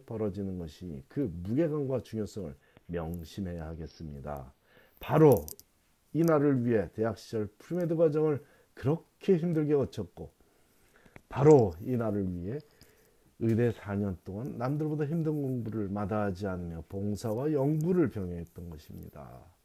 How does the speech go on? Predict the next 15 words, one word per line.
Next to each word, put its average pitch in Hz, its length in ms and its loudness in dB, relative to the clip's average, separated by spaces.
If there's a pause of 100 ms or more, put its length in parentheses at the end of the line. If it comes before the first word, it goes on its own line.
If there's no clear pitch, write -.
(600)
바로 92 220 -2
삼월의 98 400 -4
셋째 95 320 -4
금요일을 87 480 -6
위해 82 260 -6
이십 135 520 -4
대를 113 360 -2 (100)
불사른 151 540 2
것이고 85 420 -10 (320)
이날의 117 360 2
결과가 90 500 -4 (480)
나머지 107 460 -2
인생을 160 340 2
결정짓는다고 123 1120 0
해도 87 320 -6